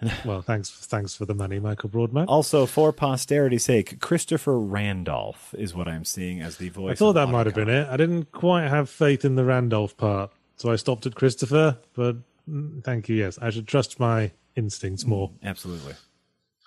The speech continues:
Speaker 2: Uh, Will Cooling gives two British pounds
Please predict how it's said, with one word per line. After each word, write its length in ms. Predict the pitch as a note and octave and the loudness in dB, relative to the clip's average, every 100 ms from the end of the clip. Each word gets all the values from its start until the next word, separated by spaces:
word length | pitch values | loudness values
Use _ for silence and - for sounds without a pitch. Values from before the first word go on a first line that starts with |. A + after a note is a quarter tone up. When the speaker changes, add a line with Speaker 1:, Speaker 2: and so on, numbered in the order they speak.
| - _ _ _ _ _ _ _ | -20 _ _ _ _ _ _ _
Speaker 2:
Uh, 520 | C#3 D3 D3+ D#3 D#3 B2+ - - | 2 4 6 6 4 2 -6 0
Will 300 | C#3+ G3 F#3+ | 6 8 8
Cooling 540 | - G#3+ F3+ D3 C#3 | 8 8 8 6 6
gives 280 | C3+ C#3 B2 | 6 4 2
two 480 | - F3+ E3+ D#3+ D3+ | 6 8 10 8 6
British 300 | C#3+ D3+ C3+ | 4 4 2
pounds 500 | C3+ A#2 A#2 E3+ | 2 2 2 0